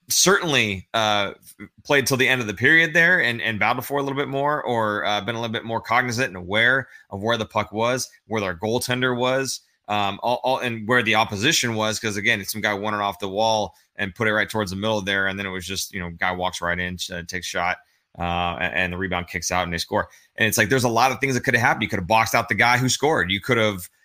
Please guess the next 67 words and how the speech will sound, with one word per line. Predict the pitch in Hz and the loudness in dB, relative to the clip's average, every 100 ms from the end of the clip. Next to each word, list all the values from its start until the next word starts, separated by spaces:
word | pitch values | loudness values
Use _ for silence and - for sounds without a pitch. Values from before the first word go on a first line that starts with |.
| _ | _
uh, | 107 98 - | -2 -2 -2
been | 113 110 120 120 | -4 -2 -2 -2
in | |
front | 113 131 | -2 0
of | 131 | 0
the | |
net | 123 147 - | 2 2 2
to | 107 | -2
block | 90 110 | -2 -2
that | 113 120 | 2 2
guy | 117 117 | 2 0
from | 120 117 | 0 -2
even | 120 113 | -2 0
getting | 135 151 | 0 0
the | |
chance | 120 147 139 | -2 -2 -2
in | |
the | 143 | -6
first | 131 156 | -6 -6
place. | - 98 - | -4 -4 -2
You | |
could | 90 | 0
have | 120 | 0
hustled | - 120 131 | 2 -2 -2
to | 127 | -6
the | 135 | -4
puck | 127 170 160 | -2 -2 -2
when | 113 113 | -6 -4
he | 117 | -2
makes | 120 107 | -2 -2
a | |
soft | 104 - 110 120 | -2 -2 -2 -4
little | 107 | -8
tap. | 87 107 87 - _ _ _ | -2 0 0 -4 _ _ _
You | 131 | 2
could | |
have | 226 | 2
not | 185 196 196 | 4 4 4
tapped | - 160 151 | 4 4 4
it | 165 | 2
in | 131 | -2
the | 123 | -2
first | 139 139 - | 0 -2 -2
place. | 95 82 - - | -6 -6 -10 -8
There's | 147 | -2
a | |
lot | 160 170 190 | 0 2 2
of | 185 | 2
things | 170 | 0
that | 139 | 0
you're | 143 | 0
saying. | 147 180 147 92 _ - | 0 0 0 -2 _ 0
They, | 151 | 0
they | 151 | 2
could | 156 196 | 2 2
have | 135 | 2
done | 131 117 | 0 2
differently, | 160 139 95 101 95 _ _ | -2 -2 -4 -4 -4 _ _
but | - 117 - | 0 0 0
again, | 120 117 113 90 | 0 2 2 0
they're | 95 | -6
just | 92 104 110 | -6 -6 -6
looking | 104 | -6
to | 98 | -6
get, | 90 95 - _ _ | -4 -4 -6 _ _
you | 95 | -10
know, | 92 90 | -8 -6